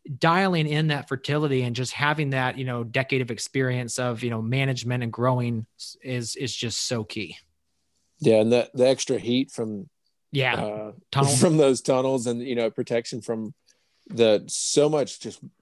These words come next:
Speaker 2: rain just washes away so much of our fertility in the field, I believe, you know.
Speaker 1: Yeah.
Speaker 2: It, it,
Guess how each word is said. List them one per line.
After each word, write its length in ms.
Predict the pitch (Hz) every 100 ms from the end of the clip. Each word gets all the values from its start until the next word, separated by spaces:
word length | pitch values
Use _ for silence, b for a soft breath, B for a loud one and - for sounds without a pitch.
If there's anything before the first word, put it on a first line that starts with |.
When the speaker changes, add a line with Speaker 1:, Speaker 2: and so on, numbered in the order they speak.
| -
Speaker 2:
rain 520 | 120 120 131 180 165
just 280 | 117 107 -
washes 480 | 151 120 127 110 104
away 320 | 101 107 127
so 180 | - 113
much 220 | 120 110
of 100 | 110
our 240 | 110 104
fertility 560 | 101 131 - 117 113 110
in 80 | 104
the 80 | 98
field, 380 | - 117 110 107
I 140 | 123
believe, 560 | 117 107 107 110 113 - _ _ _ _ _
you 100 | 110
know. 320 | 101 101 101 131 _
Speaker 1:
Yeah. 260 | 170 139 110 - _ -
Speaker 2:
It, 200 | 123 -
it, 120 | 135